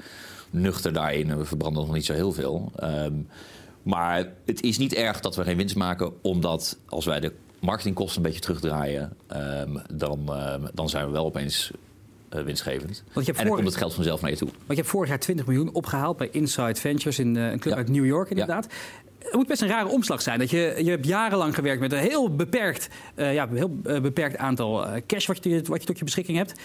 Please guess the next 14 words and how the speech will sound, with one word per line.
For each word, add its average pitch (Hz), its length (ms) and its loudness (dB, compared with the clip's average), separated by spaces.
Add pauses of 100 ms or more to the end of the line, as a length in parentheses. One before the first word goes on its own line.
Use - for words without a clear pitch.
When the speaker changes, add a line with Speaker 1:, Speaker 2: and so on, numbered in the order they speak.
(160)
Speaker 2:
En 160 80 2
dan 165 100 4
in 165 80 4
één 214 180 4
keer, 190 220 2 (260)
nou 110 140 2
ja, 113 120 -4 (240)
klotst 233 340 2
het 175 140 2
bijna 175 260 4
tegen 156 200 2
Speaker 1:
Ja. 123 140 4
Speaker 2:
de - 60 2
plinten. 180 260 2